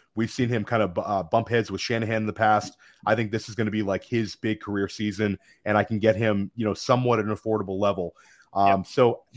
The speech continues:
Speaker 1: wide receiver sleeper. This is a tough one. Last, but last year we got Zay Jones, who was
Speaker 2: Mm-hmm.
Speaker 1: largely undrafted, finishes as, like, wide receiver twenty-five. The year before, Jared, we had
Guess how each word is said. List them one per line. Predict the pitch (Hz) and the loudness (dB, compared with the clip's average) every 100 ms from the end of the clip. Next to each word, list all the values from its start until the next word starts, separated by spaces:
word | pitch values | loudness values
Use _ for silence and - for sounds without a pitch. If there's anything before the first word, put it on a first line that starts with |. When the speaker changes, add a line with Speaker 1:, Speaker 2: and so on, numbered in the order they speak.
| 117 | 6
Speaker 1:
wide | 135 170 | 6 6
receiver | 180 180 135 113 | 0 -2 -4 -4
sleeper. | - - 120 147 - 85 - _ _ _ | -6 -8 -4 -4 -4 -12 -12 _ _ _
This | 165 185 | -2 0
is | 190 | -2
a | |
tough | 208 208 214 - | 2 4 4 2
one. | 127 85 - _ _ | -2 -2 -8 _ _
Last, | 123 143 156 - | 8 8 8 0
but | 127 | 4
last | 135 160 - | 6 6 2
year | 160 160 | 2 2
we | 131 | 2
got | 120 113 95 | 2 2 0
Zay | 120 | -4
Jones, | 127 113 104 143 180 - _ _ _ | -2 -2 0 -2 -6 -14 _ _ _
who | - | -6
was | 120 123 | -2 -2
Speaker 2:
Mm-hmm. | 110 | 2
Speaker 1:
largely | 117 135 131 127 | 4 4 2 0
undrafted, | 123 104 107 120 139 123 | 0 0 0 2 -2 -6
finishes | 120 120 135 107 | -6 -4 -6 -4
as, | 110 110 | -4 0
like, | 107 | 0
wide | 104 110 | 0 -2
receiver | 107 110 110 | -4 -10 -8
twenty-five. | - 113 - 90 110 135 _ _ _ _ _ | -8 -6 -2 0 0 -2 _ _ _ _ _
The | 123 | -6
year | 117 156 | 2 2
before, | 160 139 - 151 202 202 117 | 2 -4 -4 -4 0 0 0
Jared, | - 101 107 147 - _ _ _ 113 | -2 0 0 -4 -10 _ _ _ -6
we | 127 | 2
had | 143 117 | 4 2